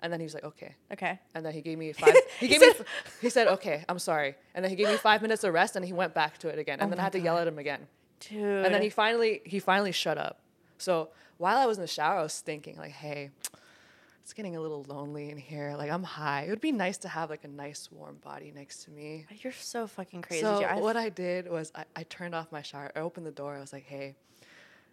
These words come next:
Speaker 1: can I, you, you wanna come shower? Like, you're sweaty too, right? Come shower. Come shower. I wanna watch you shower. Come, take off your clothes right now. Come,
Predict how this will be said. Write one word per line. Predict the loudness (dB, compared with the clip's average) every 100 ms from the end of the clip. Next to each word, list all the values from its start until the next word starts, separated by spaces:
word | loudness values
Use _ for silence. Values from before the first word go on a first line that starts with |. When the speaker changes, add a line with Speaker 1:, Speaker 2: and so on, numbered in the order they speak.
| _ _ _ _ _ _ _ _ _ _ _ _ _ _
Speaker 1:
can | -4
I, | 0 0 -2 _ _ _
you, | -14 -12
you | -6
wanna | -2 -2
come | 0 -2
shower? | 4 6 6 6
Like, | 4 0 -4
you're | -6
sweaty | 0 2 2
too, | 0 -2
right? | 0 0
Come | -2
shower. | -2 0 0 -2 -8
Come | -8 -2
shower. | 2 2 0 -8 _ _ -20 -20 -20 _
I | 0
wanna | 2 4
watch | 4 4 2
you | -6
shower. | -4 0 0 -2 -4
Come, | -4 -2
take | 0
off | 2
your | 0
clothes | 6 10 10
right | 8
now. | 4
Come, | 4 2 2